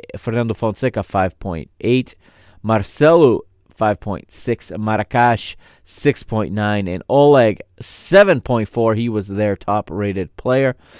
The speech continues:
In midfield, Helder Ferreira, four point four, Diaby, four point one. Uh, Canada's Stefan Eustáquio, six point two. Bruno Costa, six point four. And up front,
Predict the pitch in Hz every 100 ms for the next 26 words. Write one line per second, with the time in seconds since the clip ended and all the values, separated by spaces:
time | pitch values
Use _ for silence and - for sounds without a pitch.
0 | - - - - 107 101 101 101 - 110
1 | 113 110 - 110 104 107 107 110 101 -
2 | 110 120 135 113 - - - 113 98 107
3 | 98 - - 113 107 - 107 113 143 160
4 | 117 - 113 104 - 98 92 101 90 -
5 | _ _ _ _ _ - - 65 - 123
6 | 123 113 110 - 117 - - 135 123 120
7 | - 131 127 - - 160 160 170 156 147
8 | - _ - - 123 - - - - 123
9 | 107 - 117 110 _ _ _ _ _ _
10 | _ _ _ _ _ _ 160 117 117 120
11 | 113 - 117 117 - 82 - 104 - -
12 | 101 85 - - 135 120 85 101 - 104
13 | 104 - - 151 151 -